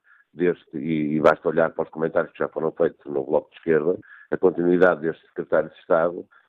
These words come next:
que sendo, eh, polémico,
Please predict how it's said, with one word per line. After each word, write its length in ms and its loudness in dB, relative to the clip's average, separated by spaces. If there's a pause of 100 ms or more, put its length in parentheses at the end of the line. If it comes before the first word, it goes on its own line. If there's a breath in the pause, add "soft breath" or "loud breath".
(140)
que 80 -12 (100)
sendo, 460 0
eh, 560 -2
polémico, 800 -2